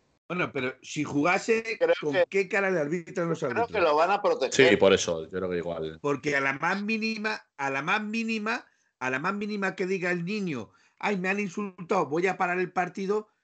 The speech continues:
Speaker 1: ya se ha vuelto a liar.
Speaker 3: Ya.
Speaker 1: Y te voy a decir más, cualquier campo va a provocar Vinicius porque Vinicius provoca el campo.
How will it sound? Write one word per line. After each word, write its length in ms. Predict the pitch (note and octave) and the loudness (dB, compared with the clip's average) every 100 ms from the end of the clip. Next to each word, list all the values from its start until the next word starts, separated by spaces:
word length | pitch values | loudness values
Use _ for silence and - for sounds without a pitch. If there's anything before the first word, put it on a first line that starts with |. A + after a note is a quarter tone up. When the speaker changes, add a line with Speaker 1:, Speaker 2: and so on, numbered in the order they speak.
| _ | _
Speaker 1:
ya 180 | - E3 | -6 -6
se 120 | F3+ | -2
ha 20 | |
vuelto 260 | E3+ F#3 E3 | 0 0 0
a 40 | |
liar. 220 | D#3+ F#3 - | -2 -2 -6
Speaker 3:
Ya. 140 | - _ _ _ _ _ _ _ - | -18 _ _ _ _ _ _ _ -4
Speaker 1:
Y 100 | E3 | -2
te 120 | A2+ | 0
voy 140 | C3+ D#3 | 4 4
a 40 | |
decir 320 | F#3+ G#3 G3 F#3 | 4 0 -6 -4
más, 500 | G#3+ G#3+ F#3+ - _ _ _ _ _ _ _ _ _ _ _ | -2 0 -2 -4 _ _ _ _ _ _ _ _ _ _ _
cualquier 680 | C#3+ C3+ C3 C3 F#3+ G#3 - | -2 0 0 0 2 2 2
campo 520 | F#3+ F3 E3+ F#3 G3+ _ _ _ _ _ _ - | -2 -2 -4 -8 -10 _ _ _ _ _ _ -2
va 120 | D#3 | -2
a 80 | E3+ | 0
provocar 400 | F#3 E3 E3 E3 | -4 -4 -4 -2
Vinicius 480 | D#3 E3 D#3 F3+ F3 | -2 -6 -6 -8 -4
porque 320 | D#3 C#3+ C3+ | -6 -4 -6
Vinicius 420 | B2+ D3+ G3 A3 | -4 -6 -6 -6
provoca 440 | - C#3 D3 D#3 D#3 | -6 -4 -2 -2 -4
el 140 | D3+ | -4
campo. 400 | C3 F#2 - - | -6 -10 -12 -20